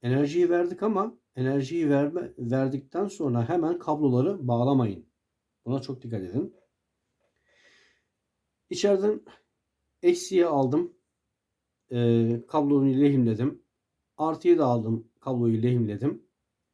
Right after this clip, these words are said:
Bunların bağlantısını makineye yapmadan önce bir multimetre ile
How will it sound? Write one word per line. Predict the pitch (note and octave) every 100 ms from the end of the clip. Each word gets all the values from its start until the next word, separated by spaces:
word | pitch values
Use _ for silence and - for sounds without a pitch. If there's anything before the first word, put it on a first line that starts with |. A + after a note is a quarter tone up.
| _ _ _
Bunların | C#3+ F#3+ F#3+ E3
bağlantısını | D#3+ F3 F3+ E3+ D#3+ D#3 D3+
makineye | D3+ D3+ - F3+ D3+
yapmadan | C#3+ F3+ - C#3 B2+
önce | A#2 G#2+ G#2 B2 - _ _ _
bir | F#3
multimetre | F3 D3 D#3+ D#3 C3 A#2 A#2 B2
ile | G#2 F2+ A2